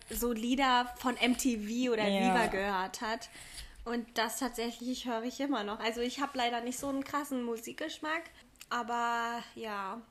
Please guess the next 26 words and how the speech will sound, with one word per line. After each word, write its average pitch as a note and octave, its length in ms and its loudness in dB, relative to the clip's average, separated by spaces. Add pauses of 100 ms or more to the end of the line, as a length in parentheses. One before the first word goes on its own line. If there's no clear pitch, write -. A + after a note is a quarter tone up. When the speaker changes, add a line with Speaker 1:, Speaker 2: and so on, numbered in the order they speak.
(140)
Speaker 1:
ich B3+ 200 -6
hab B3+ 140 -2
früher C#4+ 320 -2
schon D4+ 220 -4
voll C#4+ 180 -2
gerne C#4+ 240 0
Hip-Hop D4+ 540 -6
gehört, D4 320 -2
ich C4 100 -10
hab A#3+ 160 -8
schon A#3 140 -10
früher C#4 240 -4
R C4 240 0
and C4 180 -2
B C4+ 180 -4
und C4 140 -2
Black B3 240 -6
Music C#4 380 -2
gehört C#4 360 -4 (360)
und B3+ 100 -2
das A#3+ 140 -4
mache A#3 160 -4
ich A3+ 100 -10
jetzt A3+ 160 -10
immer G3 220 -6
noch. G#3 160 -6